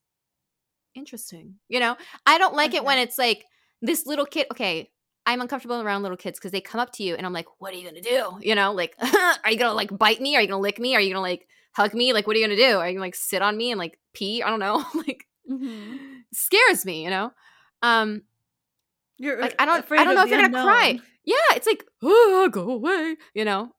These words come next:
Speaker 1: Um,
Speaker 2: <laughs>
Speaker 1: so anyways, moths are the same with their movement. So this moth is, like, doing, like, low, like, he's, like, at the beginning, he's kinda, like, you know,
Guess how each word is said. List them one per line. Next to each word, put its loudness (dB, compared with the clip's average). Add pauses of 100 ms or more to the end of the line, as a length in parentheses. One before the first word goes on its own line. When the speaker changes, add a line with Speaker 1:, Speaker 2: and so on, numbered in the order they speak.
Speaker 1:
Um, -2
Speaker 2:
<laughs> -20
Speaker 1:
so -4
anyways, -2
moths -2
are -4
the -6
same -6
with -10
their -8
movement. -14 (280)
So -4
this -4
moth 4
is, -6
like, -6
doing, -4
like, -4
low, -2
like, -6
he's, -10
like, -8
at -4 (200)
the -6
beginning, -8
he's -10
kinda, -16
like, -16
you -18
know, -20